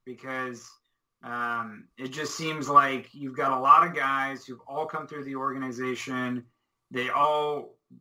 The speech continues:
learn this one particular philosophy and therefore are only capable of, you know, doing this one particular thing. And it was, it was a fascinating, like, a fascinating comparison that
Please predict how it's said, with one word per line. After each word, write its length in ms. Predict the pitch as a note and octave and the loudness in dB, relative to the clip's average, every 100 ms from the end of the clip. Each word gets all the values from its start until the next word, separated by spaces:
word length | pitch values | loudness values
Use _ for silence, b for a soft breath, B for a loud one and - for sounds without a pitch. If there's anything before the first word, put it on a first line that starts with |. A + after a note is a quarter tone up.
| _ D3 | _ -2
learn 320 | D#3 E3+ D#3+ | 6 6 4
this 220 | C3 - | -2 -8
one 440 | B2 C#3+ E3 E3 | -6 4 4 4
particular 560 | E3 D3+ D3 D3 D#3 C#3 | -2 -6 -6 -4 -2 -2
philosophy 1000 | - C3 C3+ D#3 - D3+ - A#2 A2+ A#2 | -2 4 8 10 8 -2 -10 -8 -8 -8
and 180 | A#2+ B2+ | -8 -6
therefore 840 | C3+ C3+ - C3+ C3+ C3 C3 - - _ _ _ _ _ | -2 -2 -4 -6 4 8 8 6 -4 _ _ _ _ _
are 200 | C#3 C#3 | 2 2
only 320 | D#3 E3+ E3+ D3 | 2 -2 -2 -4
capable 920 | - D3+ D3+ C#3+ C3+ C3 B2 A#2+ - | -4 -4 -2 -2 -2 -2 -2 -6 -2
of, 500 | C3 C3+ C3+ C3 B2 A2 _ - b b b - | 2 4 6 6 4 -10 _ -20 b b b -8
you 100 | C#3 | -2
know, 120 | C#3 B2 | 0 -2
doing 360 | B2 E3 E3 C#3+ | -2 -2 -2 -2
this 200 | C3+ C3+ | -6 -2
one 140 | C#3 | -2
particular 520 | C#3 D3 C#3+ C#3+ C3 | -2 -6 -4 0 0
thing. 300 | A#2+ E3+ F3 | 0 -2 -2
And 160 | C#3+ C#3 | -2 -4
it 60 | |
was, 240 | C#3 C3+ - | -4 -6 -12
it 40 | D#3 | -12
was 180 | D3+ C#3 | -10 -12
a 60 | |
fascinating, 640 | - F3+ G3 G3+ F3 D#3 | -2 2 2 0 -6 -6
like, 260 | C#3 C3 - C3 | -6 -6 -8 -12
a 60 | |
fascinating 500 | - F#3+ - F#3+ C#3+ | -2 -2 -2 -10 -12
comparison 640 | C3 C#3+ D3 C#3+ C#3+ C3+ B2+ | -14 -8 -8 -8 -10 -12 -6
that 300 | B2+ B2+ | -6 -6